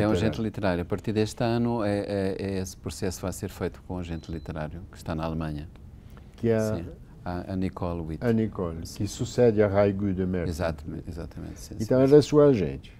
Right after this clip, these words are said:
Speaker 2: Ela é minha agente, sim.
Speaker 1: Então ela oferece os seus livros para, para os diversos,
Speaker 2: Sim.
Speaker 1: eh, para as diversas
Speaker 2: Não
Speaker 1: editoras,
Speaker 2: começou
Speaker 1: diversos idiomas.
Speaker 2: Exatamente. Ela faz esse papel da gente para tu-, mas não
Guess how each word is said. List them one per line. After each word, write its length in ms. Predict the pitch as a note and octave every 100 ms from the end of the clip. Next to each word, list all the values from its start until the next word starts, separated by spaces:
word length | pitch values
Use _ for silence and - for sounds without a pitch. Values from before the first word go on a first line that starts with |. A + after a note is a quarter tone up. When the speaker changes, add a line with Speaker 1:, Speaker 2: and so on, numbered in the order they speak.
| -
Speaker 2:
Ela 160 | G2 G2+
é 40 |
minha 160 | F2+ E2
agente, 280 | D#2+ -
sim. 140 | - -
Speaker 1:
Então 160 | G2 B2
ela 220 | C3+ F#3
oferece 800 | G3 E3 B2+ C3 D3 C#3 D#3+ D#3 -
os 240 | C3 B2+ -
seus 260 | A#2 A2+
livros 480 | G2 A#2+ C#3+ D#3 C#3+
para, 320 | - C3+ C3+ B2 -
para 100 | A#2+
os 80 | A2
diversos, 840 | A2 G2+ G#2 G#2+ G#2 - - -
Speaker 2:
Sim. 280 | - - E2+
Speaker 1:
eh, 260 | F2 G2+ F#2 F#2+
para 100 | A2
as 60 | G2+
diversas 420 | G#2 A2 G#2+ G#2+
Speaker 2:
Não 80 | G#2
Speaker 1:
editoras, 440 | G2 A2 C3+ C3
Speaker 2:
começou 80 | C#3+
Speaker 1:
diversos 460 | - A2 C#3 C3+
idiomas. 520 | F#2+ F2+ G2 A#2+ A#2+ G2+
Speaker 2:
Exatamente. 600 | E2+ G2 G2 A2+ D#2+ - -
Ela 240 | F#2+ F#2
faz 240 | - F#2+
esse 260 | G2+ G2 -
papel 400 | - G2 - G#2+
da 120 | G2
gente 240 | E2 G#2+ -
para 140 | G2+
tu-, 180 | - G#2+
mas 200 | G#2+ A2
não 480 | B2+ C3 D3 D#3+